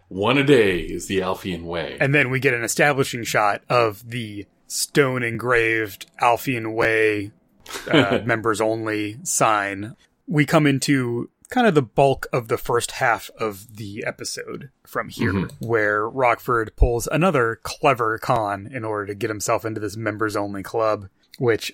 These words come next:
Speaker 2: I'm interested, uh, in what you thought of this. So there's a fancy car, I think it's a Mercedes,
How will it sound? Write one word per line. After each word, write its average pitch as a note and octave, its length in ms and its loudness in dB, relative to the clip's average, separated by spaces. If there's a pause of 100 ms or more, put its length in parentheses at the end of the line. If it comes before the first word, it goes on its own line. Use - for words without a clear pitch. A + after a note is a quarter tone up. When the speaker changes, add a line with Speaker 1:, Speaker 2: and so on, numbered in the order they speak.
Speaker 2:
I'm G#2+ 440 -4
interested, C#3+ 640 4 (100)
uh, C3 340 4
in C3+ 100 -2
what C#3 160 4
you C3 140 2
thought A#2+ 220 4
of A#2 80 0
this. A#2 220 -2 (120)
So D#3+ 120 0
there's D3+ 180 4
a B2+ 40 2
fancy E3+ 320 2
car, C#3+ 340 4
I C3+ 40 0
think C3 160 -4
it's B2 100 -6
a A#2 40 -10
Mercedes, A2+ 720 -4